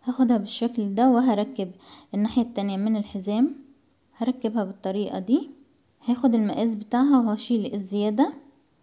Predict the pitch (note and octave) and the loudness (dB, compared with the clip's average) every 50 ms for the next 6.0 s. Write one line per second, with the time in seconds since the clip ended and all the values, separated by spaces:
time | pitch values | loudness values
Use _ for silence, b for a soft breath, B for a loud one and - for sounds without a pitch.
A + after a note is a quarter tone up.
0 | _ _ _ - C#4 C#4 C#4+ C4 A#3+ C#4 C4+ C4+ B3 G3 G3 - - - A#3 B3 | _ _ _ 0 2 6 6 6 6 6 6 4 0 0 0 -4 -2 -2 -2 0
1 | A#3+ A3+ G#3 G3+ A3 B3+ B3 - C4+ C4+ C4 A#3+ A3 G#3+ - - A#3+ A#3+ A3+ A3 | 0 0 0 0 0 0 2 4 6 8 8 6 6 2 0 2 4 4 4 4
2 | G#3 G#3 G3+ G#3+ A3+ - - G#3+ G3 - - - G#3 G3+ G#3 G#3 G#3+ A3+ A3+ G#3+ | 2 0 0 -2 -2 -2 -2 -2 -2 -2 -4 -4 -4 -2 0 0 2 2 2 2
3 | G3+ F#3+ G#3 B3+ F4 - - - - b b b b b b b _ - - - | 0 0 0 0 0 -2 -6 -8 -10 b b b b b b b _ -10 -6 -6
4 | G#3+ G#3+ A3 G#3+ B3 B3 C4 A3 - - - A#3 A#3 A3+ G#3 F#3+ F#3 G3+ A3+ A3+ | -4 -2 -2 -2 0 0 -2 -4 -4 -2 0 2 2 2 2 0 -2 -4 -4 -2
5 | - A3+ G3 G3 - - _ G#3 G#3 G#3+ G#3+ - G3 F#3+ F#3 A3+ D#4 F#4+ - | -2 -4 -6 -6 -10 -8 _ -2 -2 -2 -2 -4 -4 -2 2 2 2 2 0